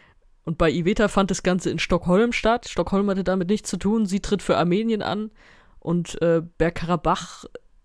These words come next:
ist ja einfach dieser Konflikt mit Aserbaidschan. Und es ist so,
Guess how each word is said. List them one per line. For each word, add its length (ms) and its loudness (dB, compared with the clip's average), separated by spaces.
ist 160 0
ja 100 6
einfach 240 2
dieser 300 4
Konflikt 500 0
mit 100 -2
Aserbaidschan. 640 -4
Und 80 -8
es 140 -10
ist 60 -6
so, 100 -2